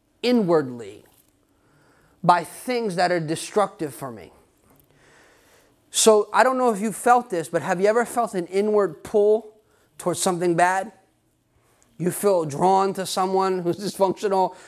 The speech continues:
or you, you, you, f-, you feel like something on the inside, like, not good. Jesus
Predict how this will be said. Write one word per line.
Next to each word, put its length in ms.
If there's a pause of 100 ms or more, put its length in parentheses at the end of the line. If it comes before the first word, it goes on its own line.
(120)
or 520
you, 380
you, 220
you, 140
f-, 280
you 140
feel 680 (680)
like 220
something 380
on 100
the 140
inside, 560
like, 240 (680)
not 280
good. 360 (960)
Jesus 1120